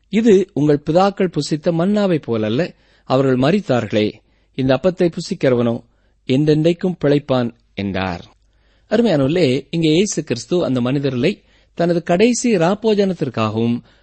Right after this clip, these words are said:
குறிப்பாக திருவிருந்தை குறித்த சத்தியத்திற்காகவும் ஆயத்தப்படுத்துகிறார் என்று சொல்லலாம். இது அப்படியே பச்சையாக நடைபெறும் காரியமல்ல. ஏனென்றால் அவர் அவர்கள் முன்னாலே இருக்கிறார். அவருடைய மாம்சத்தை புசித்து அவருடைய இரத்தத்தை பானம் பண்ணுங்கள் என்று சொல்லும் பொழுது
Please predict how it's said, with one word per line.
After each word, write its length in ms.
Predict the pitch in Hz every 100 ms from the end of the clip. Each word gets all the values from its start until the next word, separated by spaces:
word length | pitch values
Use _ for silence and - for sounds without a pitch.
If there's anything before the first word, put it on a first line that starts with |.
| _
குறிப்பாக 520 | 156 160 160 147 160 165
திருவிருந்தை 500 | 220 247 226 208 196
குறித்த 360 | 190 185 185 170
சத்தியத்திற்காகவும் 800 | 180 180 233 185 160 151 147 -
ஆயத்தப்படுத்துகிறார் 880 | 131 165 175 170 151 139 139 135 143
என்று 180 | 123 120
சொல்லலாம். 440 | 98 92 92 95 - _ _ _ _ _ _ 151
இது 100 | 139
அப்படியே 380 | - 165 170 190 -
பச்சையாக 640 | 170 170 - 185 170 160 180
நடைபெறும் 500 | 143 156 143 143 131
காரியமல்ல. 420 | 110 104 101 101 147 - _ _ -
ஏனென்றால் 460 | 233 220 180 175 151 -
அவர் 380 | 120 165 180 143 -
அவர்கள் 280 | - 143 143
முன்னாலே 480 | 139 127 131 123 113
இருக்கிறார். 440 | 101 - 101 123 - _ _ _
அவருடைய 240 | 196 190 185
மாம்சத்தை 460 | 190 240 233 220 233
புசித்து 420 | 190 170 180 196
அவருடைய 260 | 175 160 147
இரத்தத்தை 380 | 143 165 165
பானம் 360 | 160 156 151 156
பண்ணுங்கள் 240 | 143 143
என்று 160 | 139 131
சொல்லும் 260 | - 107 104
பொழுது 280 | 113 165